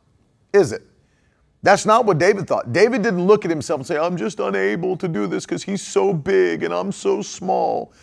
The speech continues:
and he's a warrior and I'm a shepherd." He didn't say that. He said, "This very day,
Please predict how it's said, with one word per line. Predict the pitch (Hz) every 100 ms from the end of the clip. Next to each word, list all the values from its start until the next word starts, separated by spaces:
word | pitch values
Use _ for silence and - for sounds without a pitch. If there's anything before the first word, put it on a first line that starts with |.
| - -
and | 170
he's | 214 196
a | 190
warrior | 180 190 185 170 151
and | 151
I'm | 165 190
a |
shepherd." | - - 175 - 123 - _
He | 202
didn't | 247 190
say | - 247 202
that. | 98 - _ _
He | 233
said, | 247 214 165 127 135
"This | 330 285
very | 202 269 247 226
day, | 151 175 143 87 92